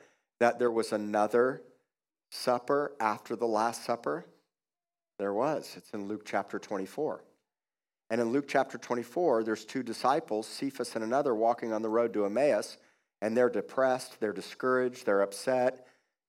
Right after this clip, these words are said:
Jesus, you know, they didn't know Jesus has resurrected, right? They were, they were believers, they were disciples. And so Jesus comes along the road and they don't recognize him. And Jesus starts expounding the scriptures to them,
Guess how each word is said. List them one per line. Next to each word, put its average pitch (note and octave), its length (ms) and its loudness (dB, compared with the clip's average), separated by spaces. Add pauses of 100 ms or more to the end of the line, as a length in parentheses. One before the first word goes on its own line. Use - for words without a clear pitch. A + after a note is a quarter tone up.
Jesus, A#2+ 360 -4 (200)
you A#2+ 100 0
know, G#2 120 4
they B2+ 120 6
didn't B2 180 4
know B2 160 6
Jesus A#2 380 -8
has G#2 120 -2
resurrected, A2+ 880 4 (640)
right? A#2+ 320 6
They A2+ 120 2
were, A#2 320 0
they A2+ 140 0
were A#2+ 220 4
believers, A#2+ 720 0
they A2 120 2
were G#2 100 0
disciples. A2+ 720 -2 (800)
And A#2 100 -2
so A#2+ 160 0
Jesus C3 460 -4
comes C3 260 -4
along B2 320 2
the A#2 60 -2
road C3+ 240 4
and A2 100 0
they A#2+ 80 2
don't C3+ 160 0
recognize A2 640 0
him. - 220 -16 (1120)
And A#2 160 -4
Jesus B2+ 420 -2
starts C3+ 380 2
expounding C3 720 0
the G#2+ 40 -2
scriptures C#3 520 -4
to A2 120 -6
them, F2+ 300 -10